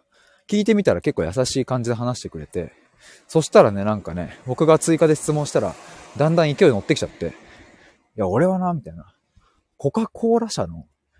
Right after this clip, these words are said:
一代目の社員として、営業社員として入って、めちゃめちゃ上まで上り詰めたんだ」って語り出したんですよ。「ほうほうほう」と。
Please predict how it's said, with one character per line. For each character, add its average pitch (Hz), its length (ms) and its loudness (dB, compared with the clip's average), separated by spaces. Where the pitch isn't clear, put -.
一 156 240 -4
代 202 200 0
目 185 120 -4
の 170 200 -8
社 170 220 -4
員 123 120 -4
と 90 140 -14
し - 100 -18
て、 - 140 -16
営 156 200 4
業 165 200 0
社 160 160 -6
員 113 120 -6
と 87 100 -10
し - 40 -12
て 90 80 -12
入 117 160 -4
っ - 40 -6
て、 - 360 -18
め 107 120 -4
ち 190 100 -4
ゃ - 20 0
め 180 100 0
ち - 80 -4
ゃ 156 40 2
上 147 180 0
ま 151 100 -4
で 101 60 -6
上 104 260 -2
り 127 40 0
詰 131 180 -6
め 113 60 -8
た 92 120 -16
ん 78 80 -16
だ」 - 120 -20
っ - 20 -20
て - 60 -20
語 - 200 -6
り 131 100 0
出 127 100 -2
し - 60 -10
た - 80 -8
ん 76 60 -12
で 76 80 -18
す - 120 -20
よ。 - 60 -20
「ほ 202 280 6
う - 20 4
ほ 120 240 0
う - 20 -2
ほ 90 160 -6
う」 82 60 -14
と。 - 80 -20